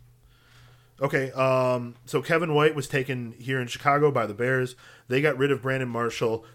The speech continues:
Kevin White is gonna be given an opportunity to play immediately,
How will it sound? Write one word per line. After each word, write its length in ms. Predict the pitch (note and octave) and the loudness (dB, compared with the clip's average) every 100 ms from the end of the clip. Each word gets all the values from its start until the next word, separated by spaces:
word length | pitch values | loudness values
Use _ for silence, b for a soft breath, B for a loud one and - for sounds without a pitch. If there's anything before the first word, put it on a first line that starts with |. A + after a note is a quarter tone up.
| B | B
Kevin 260 | D#3+ E3 D3 | -2 0 0
White 240 | C#3+ D3 | 0 -2
is 100 | A2+ | -6
gonna 160 | B2 A#2+ | -8 -8
be 120 | A2 | -10
given 260 | G2+ A#2+ A2+ | -8 -6 -6
an 80 | A2+ | -8
opportunity 500 | A2+ - C3+ C3 B2 | -8 -8 -6 -6 -4
to 80 | |
play 300 | A#2+ A#2 A2+ A2+ | -4 0 0 -2
immediately, 720 | G2+ G#2+ G#2 G2+ G2+ G2+ | -10 -8 -8 -10 -10 -12